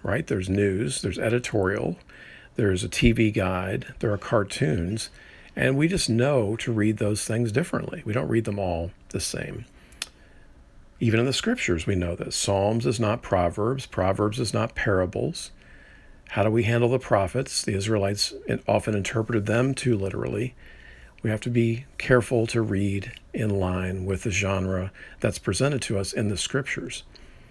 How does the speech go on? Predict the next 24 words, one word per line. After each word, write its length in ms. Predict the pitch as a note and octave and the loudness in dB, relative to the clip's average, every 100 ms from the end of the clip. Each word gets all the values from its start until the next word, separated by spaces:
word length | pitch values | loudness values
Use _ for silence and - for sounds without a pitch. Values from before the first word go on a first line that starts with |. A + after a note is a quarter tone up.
| - - | -20 0
One 100 | D#3+ | 2
of 60 | D#3 | 4
the 80 | |
nice 340 | G#2+ A#2+ E3 - | 4 4 4 2
things 240 | G#2 F#2+ | 0 0
about 300 | G2+ F#2+ F#2+ | 0 0 0
this 240 | G#2+ G#2 A2 | 0 0 0
is 140 | F#2+ | 0
that 180 | G#2+ G#2+ | 0 0
Revelation 560 | G#2+ G2+ G2+ G2 A2 | 0 2 2 2 0
has 300 | F#2+ G#2+ G2 | 2 2 0
greater 420 | - A#2+ A#2 A#2 A2+ | 0 4 4 4 0
appeal 640 | G2 - C3 B2 F#2+ F#2+ - - - | -4 0 4 6 4 -2 -10 -16 -16
for 140 | - A#2+ | 0 2
more 200 | A2+ G#2+ | 4 2
creative 560 | - A#2 A2+ B2 F2+ - | 0 2 4 4 0 -4
people, 420 | G2 - - - - - - - | -4 -4 -8 -10 -16 -20 -20 2
but 400 | E3 B2+ G2 - - - - - - | 4 4 2 -8 -20 -20 -20 -20 -8
especially 360 | - A#2+ - | -2 0 0
for 160 | G2+ A#2+ | 0 -2
us 120 | A2 | 0
less 240 | A#2+ B2+ - | 2 2 2
creative 460 | A#2 G#2 G2+ F#2+ | 0 2 0 -2
people, 480 | - A2 - G#2 | -4 -4 -2 -4